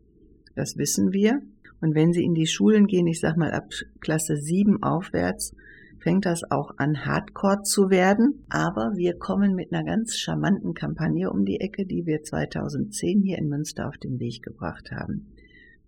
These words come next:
Wir haben, ich habe mit verschiedenen Fahrradhelmherstellern gesprochen und gesagt, wir stellen uns eine Kampagne vor zum Thema Wir tragen freiwillig Helm.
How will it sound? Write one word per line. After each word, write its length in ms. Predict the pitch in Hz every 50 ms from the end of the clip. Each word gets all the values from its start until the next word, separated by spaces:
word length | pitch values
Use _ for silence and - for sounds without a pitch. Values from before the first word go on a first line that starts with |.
| - -
Wir 120 | 143 143 143
haben, 260 | 156 170 214 190 165
ich 140 | - - 190
habe 100 | 202 208 -
mit 120 | 202 208
verschiedenen 920 | - 190 180 - - - 214 214 202 190 180 170 165 160 160 160 165 - _ _ -
Fahrradhelmherstellern 2000 | - 165 165 170 196 202 202 - - - - - - - - - 165 190 233 247 214 170 147 131 123 - - - - 131 127 127 127 127 127 123 120 - - - - - - -
gesprochen 580 | - - 135 - - - - 147 165 - 214 214
und 140 | 202 - -
gesagt, 400 | - 156 - - 147 165 - - _ - _ _ - - - _ _
wir 100 | - 151
stellen 340 | - - - 170 165 165 170
uns 140 | 165 160 160
eine 220 | - 143 151 160
Kampagne 540 | 165 - - - - - 175 190 208 214 208
vor 360 | 208 - 208 208 208 208 214 208
zum 260 | 208 - 156 156 160
Thema 440 | - 151 143 147 143 151 156 143 - - _ _ _ _ _ _ _ _ _ _ _ _ _ _ _ _
Wir 160 | - - - -
tragen 460 | - - - 143 131 131 - - -
freiwillig 640 | - - - 160 156 - - - 127 123 123 - 160
Helm. 380 | 160 180 226 285 320 349 339